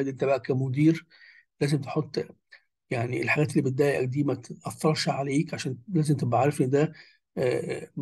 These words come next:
أنت كمدير للأسف مش من حقك إن أنت تزعل ولا تغضب، عشان أنت لما تزعل أو تغضب بتحصل لك emotional disconnection، آه، يعني انفصال عاطفي، ممكن تاخد قرارات خ-، خاطئة،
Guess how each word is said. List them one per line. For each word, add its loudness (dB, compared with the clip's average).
أنت 4
كمدير 4
للأسف 0
مش -4
من -4
حقك 2
إن 4
أنت -2
تزعل 0
ولا 2
تغضب، 0
عشان -2
أنت -10
لما 0
تزعل 2
أو -2
تغضب 6
بتحصل 2
لك 4
emotional 4
disconnection، 2
آه، -2
يعني -4
انفصال 2
عاطفي، 4
ممكن 2
تاخد 0
قرارات 0
خ-، -2
خاطئة، 2